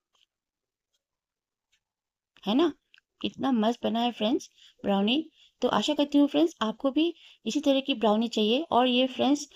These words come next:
मार्केट से कहीं, कहीं, कहीं अच्छी ब्राउनी बनी है। आप इसे बिल्कुल ट्राई करना और फ्रेंड्स मुझे कमेंट्स में आके ज़रूर बताना कि आपकी ब्राउनी कैसे बनी है।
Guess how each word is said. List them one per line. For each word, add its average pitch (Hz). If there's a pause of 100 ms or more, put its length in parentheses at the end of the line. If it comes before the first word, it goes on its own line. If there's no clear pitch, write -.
(300)
मार्केट 226
से 294
कहीं, 254
कहीं, 254
कहीं 247
अच्छी 247
ब्राउनी 214
बनी 233
है। 262 (340)
आप 220
इसे 247
बिल्कुल 233
ट्राई 226
करना 226 (300)
और 208 (480)
फ्रेंड्स 262 (160)
मुझे 220
कमेंट्स 208
में 214
आके 196
ज़रूर 233
बताना 262
कि -
आपकी 190
ब्राउनी 233 (300)
कैसे 220
बनी 180
है। 185